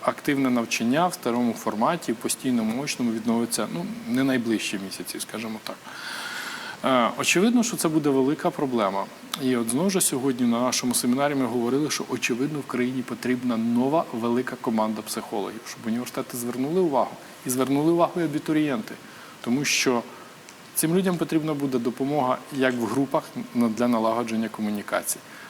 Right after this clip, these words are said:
Повірте, що це буде для багатьох стрес потрапити знову в зовнішній світ, де навколо тебе весь час, як мінімум тридцять, е, твоїх однолітків в групі, бо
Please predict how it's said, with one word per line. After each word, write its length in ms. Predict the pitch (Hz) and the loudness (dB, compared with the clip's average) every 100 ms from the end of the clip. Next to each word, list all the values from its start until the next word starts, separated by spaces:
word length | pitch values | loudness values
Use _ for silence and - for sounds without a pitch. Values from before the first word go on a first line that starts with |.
| - - | -6 0
Повірте, 420 | 131 202 - 117 | 2 2 2 -2
що 160 | - | 0
це 80 | 131 | -2
буде 200 | 123 135 | 0 0
для 160 | 131 127 | 2 2
багатьох 460 | 127 135 - 156 | 2 2 2 0
стрес 480 | - - 151 127 - - - | 0 4 4 4 -2 -4 -6
потрапити 540 | 110 131 127 120 120 | 2 2 2 0 0
знову 320 | 110 156 214 | 4 4 4
в 20 | |
зовнішній 480 | 147 165 180 - 156 | 4 2 2 -2 -2
світ, 360 | - 113 139 127 | -2 0 -2 -2
де 100 | 104 | -2
навколо 380 | 110 - 147 151 | -2 -2 0 0
тебе 240 | 139 123 | 0 0
весь 200 | 98 92 | 0 -2
час, 440 | - 127 147 156 - - - 117 | 0 2 4 2 -2 -12 -10 -6
як 80 | 170 | -4
мінімум 280 | 147 151 131 | -2 0 0
тридцять, 380 | 131 131 131 117 - - - - | 2 2 0 -4 -8 -16 -16 -6
е, 300 | 127 127 120 | -2 2 2
твоїх 280 | 120 135 139 | 2 0 2
однолітків 520 | 123 135 135 - 127 | 2 4 2 2 -2
в 40 | 104 | 0
групі, 360 | 123 151 120 - | 0 0 -2 -4
бо 140 | 92 | -8